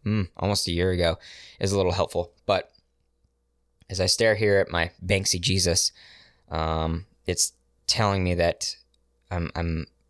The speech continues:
leading a little too deeply into, I'm leading a little too deeply into this numbness. But if you feel numb, if you feel like something is, is missing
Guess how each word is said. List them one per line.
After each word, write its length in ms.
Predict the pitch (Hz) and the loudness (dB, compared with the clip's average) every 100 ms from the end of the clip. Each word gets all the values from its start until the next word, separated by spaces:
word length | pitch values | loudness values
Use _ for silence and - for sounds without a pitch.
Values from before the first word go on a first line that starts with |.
| _ _ | _ _
leading 480 | 98 98 98 95 90 | -4 -2 0 0 -2
a 80 | 62 | -2
little 260 | 82 85 82 | -2 -2 -2
too 200 | - 87 | -2 -4
deeply 440 | 82 - 82 82 | -4 -4 -4 -4
into, 680 | 82 85 82 - 90 85 80 - _ _ _ _ _ _ _ _ _ - | -2 -4 -2 -2 0 -2 -4 -8 _ _ _ _ _ _ _ _ _ -2
I'm 200 | 104 117 | 0 0
leading 240 | 131 120 | 0 0
a 40 | 104 | 2
little 340 | 101 95 92 _ - | 2 0 -2 _ -10
too 160 | - 110 | -4 -2
deeply 380 | 95 90 95 76 | -2 -2 -2 -2
into 200 | 90 87 | -2 -2
this 220 | 85 - | -2 -2
numbness. 340 | 80 80 - - - - - - | -2 -4 -4 -6 -10 -16 -18 -2
But 160 | 110 - | 0 0
if 160 | 110 | -2
you 100 | 120 | -2
feel 480 | 101 - - 156 180 | -2 -4 0 2 4
numb, 260 | 113 82 82 | 2 -2 -4
if 160 | 90 | -6
you 80 | 101 | -6
feel 360 | - 127 135 131 | -4 0 4 4
like 260 | 113 107 | 4 4
something 600 | - - 107 - 107 101 - | 2 2 0 0 -2 -2 0
is, 460 | 95 95 87 92 - - _ _ | 2 2 4 2 0 -16 _ _
is 540 | - 101 95 - - - _ _ _ _ _ | -2 0 2 0 0 -2 _ _ _ _ _
missing 560 | 95 98 - 80 87 | -4 0 2 0 -2